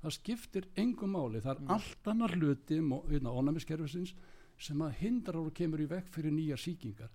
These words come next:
Speaker 1: ekki
Speaker 2: Mm.
Speaker 1: þetta, ekki þetta mótefni.
Speaker 2: Nei.
Speaker 1: Ekki þetta, bara að segja einu svona enn, ekki þessi mótefni sem við erum að mæla, þau hafa ekkert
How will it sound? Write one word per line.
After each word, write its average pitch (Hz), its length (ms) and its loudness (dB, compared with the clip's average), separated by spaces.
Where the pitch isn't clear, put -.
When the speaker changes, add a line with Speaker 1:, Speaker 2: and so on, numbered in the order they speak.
Speaker 1:
ekki 180 240 0
Speaker 2:
Mm. 127 60 -2
Speaker 1:
þetta, 151 320 -4
ekki 196 300 -2
þetta 165 300 -2
mótefni. 131 460 -2
Speaker 2:
Nei. 135 320 -6
Speaker 1:
Ekki 185 360 -2
þetta, 143 320 -4
bara 143 180 -4
að 139 80 -2
segja 165 200 2
einu 175 180 4
svona 160 160 4
enn, 113 120 -4
ekki 185 500 0
þessi 170 480 -4
mótefni 175 540 0
sem 151 160 0
við 131 120 0
erum 117 160 2
að 104 80 -2
mæla, 117 320 -4
þau 160 140 -6
hafa 165 580 0
ekkert - 440 -4